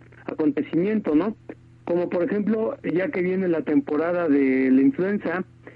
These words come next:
ya se sabe que en, en qué meses puede dar,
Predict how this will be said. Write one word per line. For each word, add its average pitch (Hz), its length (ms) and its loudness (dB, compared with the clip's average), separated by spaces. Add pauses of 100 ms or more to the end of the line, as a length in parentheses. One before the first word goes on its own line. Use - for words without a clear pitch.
(180)
ya 202 200 -2
se 202 100 -6
sabe 226 260 -2
que 175 160 0
en, 165 220 -2
en 156 160 2
qué 202 120 -2
meses 190 360 -2
puede 185 200 -2
dar, 196 180 -2